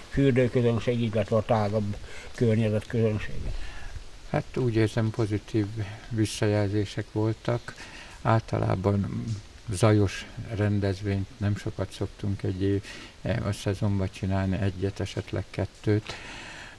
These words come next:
Speaker 2: hogy éppen azért, hisz ide a nyug-, a pihenni vágyók, a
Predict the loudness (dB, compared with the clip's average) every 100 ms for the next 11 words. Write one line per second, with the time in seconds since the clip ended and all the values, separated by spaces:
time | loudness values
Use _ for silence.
0 | 2 2 0 -12 -2 0 0 2 2 2
1 | 2 4 2 2 0 0 -4 0 0 2
2 | 2 2 -2 -4 0 2 2 0 -2 -2
3 | 0 0 0 2 0 0 0 -2 0 -2
4 | -2 -4